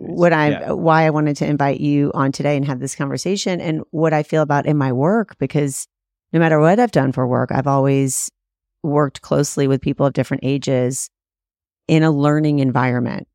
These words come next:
Speaker 2: whether that's a one-on-one coaching environment, whether that's a classroom, whether that's a, you know, outside of the classroom kind of learning experience.
Speaker 1: Mm-hmm.
Speaker 2: And it's true for everyone. I think we have through
Speaker 1: Right.
Speaker 2: lines. I think we have seeds. I think we
Speaker 1: Yeah.
Speaker 2: have things that we came here in our life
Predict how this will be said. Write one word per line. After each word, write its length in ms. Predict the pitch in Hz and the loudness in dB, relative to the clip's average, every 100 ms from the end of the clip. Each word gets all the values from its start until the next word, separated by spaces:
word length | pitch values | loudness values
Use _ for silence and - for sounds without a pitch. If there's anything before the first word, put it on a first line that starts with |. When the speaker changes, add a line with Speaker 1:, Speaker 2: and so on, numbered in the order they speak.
| _ - | _ -2
Speaker 2:
whether 240 | 143 139 | 0 0
that's 220 | 135 135 | 0 0
a 60 | 135 | 0
one-on-one 420 | 131 131 127 127 | 0 0 0 -2
coaching 300 | - 196 196 | 0 -2 0
environment, 440 | 180 170 170 165 151 | 0 2 2 0 0
whether 180 | 139 | -2
that's 200 | 127 127 | -2 -6
a 60 | 143 | -8
classroom, 640 | - 175 180 - 175 165 | -4 -2 -2 -2 -4 -2
whether 220 | 139 131 | -2 -2
that's 320 | 127 127 131 - | -2 -4 -6 -4
a, 340 | 139 73 - - _ - | -2 -2 -4 -8 _ -6
you 140 | 151 | -2
know, 300 | 139 131 131 - | -2 -2 -6 -8
outside 400 | 135 143 - 135 | -2 -2 0 -4
of 80 | 131 | -4
the 60 | 127 | -8
classroom 420 | 131 131 - 127 | -6 -4 -4 -4
kind 140 | 139 | -4
of 100 | 139 | -4
learning 280 | 147 135 139 | -4 -2 -4
experience. 640 | 143 - 156 135 135 - - _ _ _ _ _ _ _ _ - | -6 -8 -8 -6 -8 -10 -14 _ _ _ _ _ _ _ _ -18
Speaker 1:
Mm-hmm. 220 | 104 95 | -14 -8
Speaker 2:
And 200 | 127 165 - | -2 -2 -2
it's 160 | 180 165 | -6 -4
true 140 | - | -4
for 140 | 196 151 | -2 -2
everyone. 560 | 165 180 156 117 127 - _ _ _ _ _ - | -2 -2 -2 -4 -8 -12 _ _ _ _ _ -6
I 60 | 170 | -2
think 200 | 185 185 | 0 0
we 100 | 185 | 0
have 80 | 170 | 0
through 220 | - 165 | -2 0
Speaker 1:
Right. 120 | 165 | 2
Speaker 2:
lines. 300 | 160 139 131 | 2 0 0
I 60 | 143 | -2
think 200 | 160 151 | -2 -2
we 80 | 151 | -2
have 100 | 139 | -2
seeds. 460 | - 160 156 135 | -4 -2 -2 -2
I 80 | 139 | -4
think 220 | 135 147 | -4 -2
we 60 | 143 | 0
Speaker 1:
Yeah. 60 | 147 | -2
Speaker 2:
have 100 | 135 | -2
things 420 | 151 151 156 - | -4 -2 -4 -4
that 180 | 143 123 | -6 -4
we 180 | 139 | -4
came 420 | 131 - 147 151 147 | -6 -6 -4 -4 -4
here 260 | 143 131 | -4 -4
in 220 | 127 131 | -4 -6
our 160 | 127 127 | -6 -6
life 580 | 127 131 131 131 - | -4 -4 -4 -6 -12